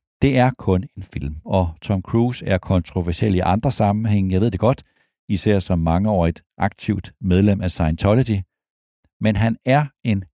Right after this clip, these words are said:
ekstraordinær skuespiller, og han fortæller os noget vigtigt. I informationsanmeldelse hed det, at den første Top Gun-film handlede om at blive voksen, mens den anden film handler om at blive gammel.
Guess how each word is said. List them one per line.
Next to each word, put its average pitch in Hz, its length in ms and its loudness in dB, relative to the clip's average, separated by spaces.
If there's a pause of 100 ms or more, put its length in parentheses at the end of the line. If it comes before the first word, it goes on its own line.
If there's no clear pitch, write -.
ekstraordinær 92 600 -2
skuespiller, 104 540 -2
og 98 200 -2
han 90 140 0
fortæller - 400 -2
os - 200 -8
noget 117 180 2
vigtigt. - 420 -8 (840)
I 120 200 0
informationsanmeldelse 104 1500 -2
hed 110 220 0
det, 92 280 -2
at 85 180 -2 (400)
den 110 100 2
første - 460 0
Top - 300 -2
Gun-film 82 460 -2
handlede 107 460 0
om 90 180 -2
at 92 80 -4
blive 82 200 -2
voksen, 90 460 -2 (560)
mens 107 220 -2
den - 160 -2
anden 113 340 -4
film 95 320 -4 (100)
handler 92 320 -2
om - 300 -6
at 95 80 -6
blive 104 140 -4
gammel. 143 360 0